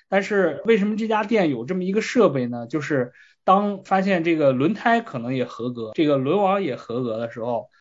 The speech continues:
通过去测这个依次斜坡的力，如果发现它这个力还是过大，还是超出标准很多，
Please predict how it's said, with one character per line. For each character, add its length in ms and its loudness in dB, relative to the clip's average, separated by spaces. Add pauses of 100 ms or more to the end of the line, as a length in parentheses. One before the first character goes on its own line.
通 160 -2
过 100 2
去 140 0
测 260 0
这 140 2
个 200 2
依 140 -2
次 140 -4
斜 160 -4
坡 160 0
的 80 4
力， 160 2
如 240 0
果 100 2
发 160 0
现 120 -2
它 100 -4
这 120 0
个 100 2
力 280 2
还 220 -2
是 120 -2
过 200 2
大， 280 -4
还 160 -2
是 280 0
超 220 0
出 160 -6
标 240 4
准 340 -6 (100)
很 260 -10
多， 320 2